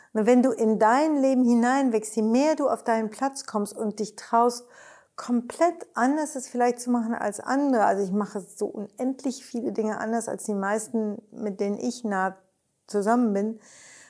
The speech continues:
Und dann gibt's immer diese Phasen, wo ich denke, „Was denken die über mich und was sagen die über mich?“ Und müsste, ich habe auch dann so,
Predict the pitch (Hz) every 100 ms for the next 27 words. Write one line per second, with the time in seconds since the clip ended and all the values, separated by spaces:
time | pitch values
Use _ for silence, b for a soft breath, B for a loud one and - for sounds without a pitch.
0 | B - 226 220 - 226 214 214 214 254
1 | 285 254 226 185 220 220 208 214 214 202
2 | 208 - 180 185 202 208 180 202 196 185
3 | 185 185 180 202 190 - - 202 202 -
4 | 190 208 202 156 175 185 196 190 196 196
5 | 190 190 196 180 - 202 202 233 233 -
6 | 175 175 190 202 185 - 196 185 190